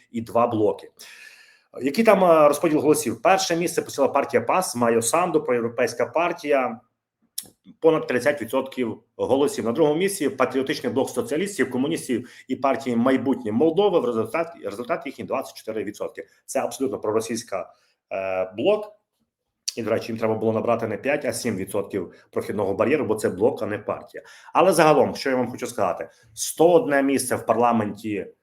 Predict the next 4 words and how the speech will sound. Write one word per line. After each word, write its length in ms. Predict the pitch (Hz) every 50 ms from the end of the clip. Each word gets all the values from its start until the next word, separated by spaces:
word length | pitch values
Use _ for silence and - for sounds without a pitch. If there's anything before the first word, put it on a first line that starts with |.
| _ _ _ _ 104
е, 600 | 104 101 98 95 92 92 90 87 87 87 87 90 90 87 90 92 _ _ -
Молдови 600 | 98 104 120 123 120 120 120 120 127 143 165 165 127
наступний, 800 | 117 120 120 - - - 151 143 - 123 117 110 104 101 95 95
е, 800 | 95 95 92 92 92 92 92 90 90 87 87 87 85 82 85